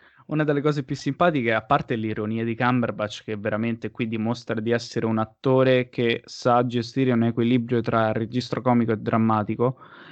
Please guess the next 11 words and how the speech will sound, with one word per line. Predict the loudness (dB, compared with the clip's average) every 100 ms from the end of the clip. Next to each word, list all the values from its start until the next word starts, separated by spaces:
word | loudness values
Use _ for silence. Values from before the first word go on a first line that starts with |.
| 0
eh, | 4 4
è | 6
interessante | 4 6 2 4 2 2 0
che |
io | 2 2
ho |
trovato | 2 0 2
questo | 0 -2
parallelo | 0 2 2 2 2
divertentissi-, | 2 2 2 0 -2 0 -2 -2 -6
cioè, | 0 0